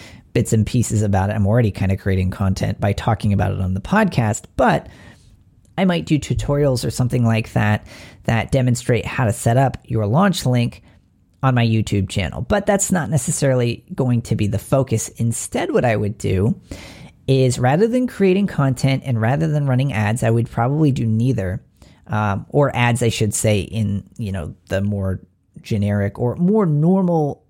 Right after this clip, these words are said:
or more, uh, you know, commonly used places as face-, such as Facebook or Google.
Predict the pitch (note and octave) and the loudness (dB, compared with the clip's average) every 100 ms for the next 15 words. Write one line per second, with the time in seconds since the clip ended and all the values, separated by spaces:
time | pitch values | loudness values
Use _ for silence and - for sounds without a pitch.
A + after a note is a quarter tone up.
0 | _ C3 B2+ B2 - _ - B2+ C3 A#2+ | _ -4 -2 -2 -6 _ -4 -2 0 0
1 | A2+ - A2+ G#2+ G2+ - A2 G#2 - - | -2 -2 0 2 0 -2 -4 -6 -6 -10
2 | - C#4+ B3+ F#3 D3+ C3 A#2+ A#2 A2+ A2 | -4 -2 0 0 2 0 2 2 0 -2
3 | - - _ - - - A#2 - G#2+ G#2 | -6 -20 _ -16 -4 2 2 2 2 2
4 | - G#2 G#2 - - G#2+ G#2 - G#2 - | 2 0 0 -2 -2 0 0 2 0 0
5 | G2 F#2 - G3 E3 A#2 A#2 | -4 -4 2 2 4 2 0